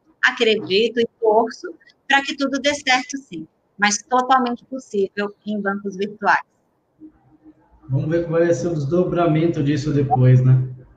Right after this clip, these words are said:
Speaker 1: O som tá
Speaker 2: Sim.
Speaker 1: bom? Tá, né?
Speaker 2: Tá,
Speaker 1: Pessoal que
Speaker 2: eu tô bem.
Speaker 1: Tá
Speaker 2: Eu
Speaker 1: picado?
Speaker 2: ouço bem.
Speaker 1: Ah.
Speaker 2: Vamos lá.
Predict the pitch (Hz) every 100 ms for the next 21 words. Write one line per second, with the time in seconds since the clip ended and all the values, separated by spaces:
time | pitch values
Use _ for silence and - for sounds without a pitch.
0 | - - 233 - 269 262 240 220 247 285
1 | - - 208 202 - 254 311 311 - 233
2 | - 240 240 247 - - 185 220 214 -
3 | - - - _ _ _ 311 _ - 254
4 | - _ _ - _ _ - - - -
5 | - 214 214 147 185 247 196 180 131 117
6 | - _ _ _ _ - 311 _ _ _
7 | _ - _ _ - - - - - -
8 | _ - _ _ - 254 151 156 139 120
9 | 117